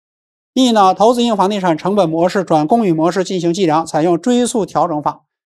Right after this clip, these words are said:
这是属于会计政策变更。我们进行追溯调整，是为了体现前后各息的纵向可比性啊。那这个说的是可比性，它不是谨慎性，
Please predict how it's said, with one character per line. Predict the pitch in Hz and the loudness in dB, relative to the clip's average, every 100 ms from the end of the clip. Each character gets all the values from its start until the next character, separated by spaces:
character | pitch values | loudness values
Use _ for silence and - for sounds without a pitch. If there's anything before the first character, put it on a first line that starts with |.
| - | 0
这 | 233 | 0
是 | 190 196 | 2 -2
属 | 165 151 | -2 -4
于 | 156 | -4
会 | 180 214 185 | -2 -2 -4
计 | 185 | -6
政 | 170 202 | -4 -6
策 | 165 | -4
变 | 185 196 | -4 -4
更。 | 170 165 - | -4 -6 -6
我 | 156 | -6
们 | 202 | -4
进 | 208 | -4
行 | 202 185 | -6 -4
追 | - 233 | 0 0
溯 | 233 214 | 0 0
调 | 160 | 0
整， | 170 151 | -2 -4
是 | - 202 | -4 -4
为 | 190 | -2
了 | 175 | -4
体 | 170 151 | -4 -4
现 | 175 156 | -4 -4
前 | - 151 | -4 0
后 | 202 160 | 0 0
各 | 180 | -4
息 | 156 151 | -4 -6
的 | 147 | -6
纵 | - 247 165 | -2 -2 0
向 | 180 151 - _ _ _ _ | 0 0 -4 _ _ _ _
可 | - 160 | -2 0
比 | 165 135 | 0 -2
性 | 143 139 _ _ _ | -4 -8 _ _ _
啊。 | 196 185 | 2 2
那 | 226 226 | 4 2
这 | 247 | 2
个 | 208 | 2
说 | - 208 | 2 -2
的 | |
是 | 196 | -2
可 | 190 175 | -2 -2
比 | 196 143 | -2 -4
性， | 160 | -4
它 | 165 | -6
不 | 160 180 | -6 -4
是 | 214 | -4
谨 | - 139 | -2 -6
慎 | 120 160 | -2 -2
性， | 156 | -4